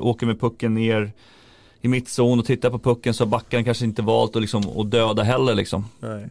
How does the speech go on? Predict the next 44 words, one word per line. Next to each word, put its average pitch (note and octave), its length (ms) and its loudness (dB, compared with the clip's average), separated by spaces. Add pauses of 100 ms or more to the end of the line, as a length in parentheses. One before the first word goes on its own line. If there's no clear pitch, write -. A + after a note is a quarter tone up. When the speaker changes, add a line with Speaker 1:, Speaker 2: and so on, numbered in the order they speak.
(140)
Speaker 1:
spelaren, G2+ 440 0
utan, G#2+ 180 0
liksom, G#2+ 440 2
mer A2 160 4
att G#2 160 2
slå G#2+ 140 -2
bort G2+ 220 -2
pucken. G#2+ 320 -2
Så - 100 -8
att - 60 -6
det G#2+ 80 -2
finns B2 360 0
ju A2 40 -4
faktiskt - 360 -4
sätt G#2+ 200 0
man G#2 100 0
kan G#2 120 -2
visa G#2 240 0
respekt - 420 -4
på G#2+ 100 -2
ibland G#2+ 220 0
också. G#2+ 260 -4 (300)
Speaker 2:
Mm. G#2+ 320 -4 (320)
Mm. - 140 -4
Speaker 1:
Eh, G2+ 220 0 (100)
och G2+ 280 -2
du G#2 100 0
får A#2 240 2
ju A#2+ 60 4
faktiskt G#2+ 240 -2
inte G#2 180 -2
göra G#2+ 180 4
mål G#2 240 2
i G2+ 40 2
målgården G2+ 460 -2
nu G2 80 -6
för - 100 -14
tiden G#2+ 180 -6
om G2 120 -6
pucken G2 240 -6
inte G2 160 -6
är - 20 -6
där, - 200 0
liksom. - 180 -14